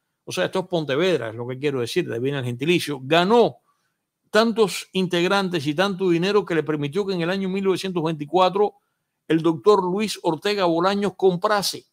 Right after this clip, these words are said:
terrenos en las alturas de Luyanó, y el día quince de mayo del año, fíjate las, la, las circunstancias para que Hija de Galicia nazca.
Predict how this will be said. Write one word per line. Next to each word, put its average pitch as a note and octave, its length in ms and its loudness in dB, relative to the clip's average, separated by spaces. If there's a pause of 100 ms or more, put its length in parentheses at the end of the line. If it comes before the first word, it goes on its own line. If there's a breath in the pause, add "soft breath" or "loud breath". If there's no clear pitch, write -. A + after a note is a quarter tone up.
(400)
terrenos G#3 800 -2
en D3+ 120 -4
las C#3+ 100 -4
alturas D#3 380 -2
de D#3+ 60 0
Luyanó, D#3 400 0
y D#3+ 180 -2
el D#3+ 100 2
día A3 280 -2
quince A3+ 300 -4
de F#3+ 100 -2
mayo E3 380 0 (380)
del C#3+ 200 0
año, G#3 360 -2
fíjate G#3 380 0
las, D#3 320 -6
la, D#3 320 -2
las C#3+ 140 -4
circunstancias E3+ 640 -2
para D#3 180 0
que D#3 120 -2
Hija F#3 180 0
de E3+ 80 0
Galicia E3 340 -2
nazca. B2+ 540 -8